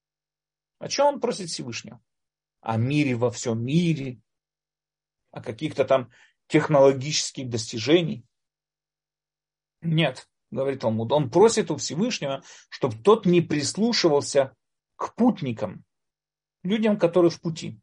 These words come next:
Почему? Потому что люди, которые идут в пути, их настигает дождь. И люди от всего сердца просят Всевышнего,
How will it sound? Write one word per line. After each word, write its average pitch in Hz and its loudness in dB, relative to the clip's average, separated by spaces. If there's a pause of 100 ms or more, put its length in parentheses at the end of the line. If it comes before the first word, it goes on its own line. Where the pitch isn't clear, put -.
(1000)
Почему? 101 -6 (1000)
Потому 127 2
что - 4
люди, 160 6
которые 147 4
идут 147 -6
в - -18
пути, 180 0 (320)
их 190 -2
настигает 143 4
дождь. 117 -2 (1500)
И 120 -6
люди 220 2
от 214 6
всего 170 4
сердца 202 2
просят 202 0
Всевышнего, 165 -2